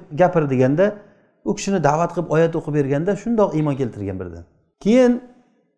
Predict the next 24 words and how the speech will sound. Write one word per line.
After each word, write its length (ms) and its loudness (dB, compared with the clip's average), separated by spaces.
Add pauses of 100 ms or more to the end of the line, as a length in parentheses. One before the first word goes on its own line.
(260)
orada 380 6
keyin 280 2
haligi 300 2
Sa'd 320 0
ibn 180 2
Muoz 320 2
kelishda 440 0
Usayd 340 2
ibn 140 0
Hudayr 360 2
aytib 260 -2
ketgan 260 0
ekan, 240 2
"Meni 200 0
orqamda 520 0
bir 60 0
odam 340 4
bor", 140 6 (520)
o'shanda 400 2
Sa'd 280 0
ibn 140 0
Muozni 400 0
nazar 240 2
tutgan. 300 -10